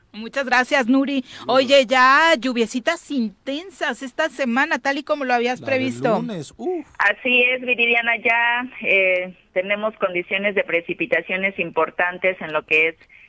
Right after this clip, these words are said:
Speaker 3: el estado de Morelos. Ya nos hacía falta para recuperarnos de este déficit que veníamos arrastrando en, con respecto a las lluvias. Y lo que sería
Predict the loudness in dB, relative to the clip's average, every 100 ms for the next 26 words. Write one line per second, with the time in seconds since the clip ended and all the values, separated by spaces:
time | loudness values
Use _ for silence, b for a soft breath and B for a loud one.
0 | _ -4 -2 -4 -4 -4 -4 -4 0 0
1 | 0 -2 -2 -2 -2 -4 0 -2 0 -4
2 | -2 -2 0 0 -2 -6 -2 0 0 -4
3 | 0 0 0 -2 -2 -2 -4 -12 -10 -4
4 | -2 -2 -2 -2 -2 -2 -6 B B B
5 | -2 0 -2 0 -2 0 0 0 -2 -6
6 | -6 -4 -8 -4 -4 -2 0 -2 -2 -6
7 | 0 0 -2 -6 B B B -2 0 2
8 | 0 -4 -6 -4 -2 0 2 2 0 -2
9 | -4